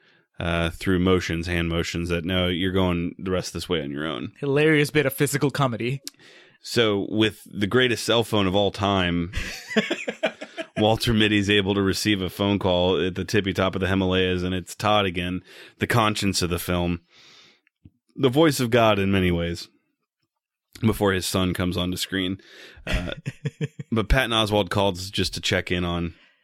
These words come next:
Speaker 1: uh, Walter Mitty.
Speaker 2: What dedication of this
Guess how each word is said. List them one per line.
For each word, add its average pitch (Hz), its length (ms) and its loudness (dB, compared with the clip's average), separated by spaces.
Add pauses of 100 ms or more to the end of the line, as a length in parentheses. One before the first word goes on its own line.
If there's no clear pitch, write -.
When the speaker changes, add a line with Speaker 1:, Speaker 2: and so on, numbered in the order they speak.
(220)
Speaker 1:
uh, 85 140 -6
Walter 90 320 -4
Mitty. 87 280 -2
Speaker 2:
What 254 340 0
dedication 156 920 0 (120)
of 143 200 2
this 143 440 2